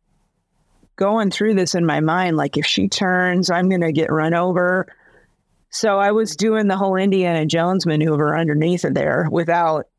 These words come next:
<laughs> you know, any of the padding or anything. And, uh, that's when I noticed something very weird. So this was the first weird thing that I noticed that I couldn't explain.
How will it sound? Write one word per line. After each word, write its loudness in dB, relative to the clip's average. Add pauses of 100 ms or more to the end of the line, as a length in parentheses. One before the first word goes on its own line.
<laughs> -6
you 0
know, 0
any 0
of 0
the -4
padding 0
or 0
anything. 0 (640)
And, 0
uh, 0 (1040)
that's 0
when 2
I 0
noticed 0
something -2
very 0
weird. 0
So -2
this -2
was 0
the -2
first -2
weird 0
thing 0
that 0
I 0
noticed -2
that 0
I -2
couldn't 0
explain. -2